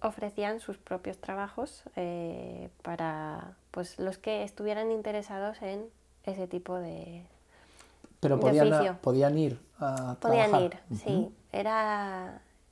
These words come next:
Speaker 1: eran jornadas, o sea,
Speaker 2: Ujú.
Speaker 1: se trataba de ir un día entero y perder la clase y todo y pasarlo allí, eh, pues viendo un poco cómo era un día normal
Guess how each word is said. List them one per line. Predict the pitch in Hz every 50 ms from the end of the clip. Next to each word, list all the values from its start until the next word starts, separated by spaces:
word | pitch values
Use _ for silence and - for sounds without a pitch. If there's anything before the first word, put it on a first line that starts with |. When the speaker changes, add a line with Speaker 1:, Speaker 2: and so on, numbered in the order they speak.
| _ -
Speaker 1:
eran | 220 220 247 247 247 240 240 240 240 233
jornadas, | 220 - - 190 - 190 190 190 185 180 170 170 175 - - - _ _
o |
sea, | - - - - - - - -
Speaker 2:
Ujú. | - 180 214 - - - - _ _ _
Speaker 1:
se | _ -
trataba | - 202 190 190 - 196 196 202 202
de | 202 202 202 208
ir | 208 202 202
un | 202 202 202
día | 202 208 214 208 202
entero | 202 202 202 214 220 220 240 277 359 - - _ - - - - - - _ _ _ _ _ _
y | - 196 185 180 180 180 170 170 170 165 165 160 156 156 -
perder | 165 160 156 160 160 160 -
la | 156 151 151
clase | - - 165 180 190 180 175 - - 165
y | 160
todo | 160 - 180 185 190 233 302 330 392 - -
y | 202 185
pasarlo | - - 175 170 - 185 175 - 175
allí, | 170 170 170 180 180 180 202 247 269 _ _ _ - - - _ _ _ _ _ _ _ _ - _ -
eh, | 190 185 175 170 165 160 160 156 156 156 151 151 151 151 _
pues | - 160 156 156 - - -
viendo | 180 185 190 196 202 214
un | 208 202
poco | - 214 - 226 220 -
cómo | - 226 226 226
era | 226 226 220 226 226
un | 226 226 226 220 220 220 220
día | 226 226 226 220 220
normal | 220 220 220 226 214 214 220 247 277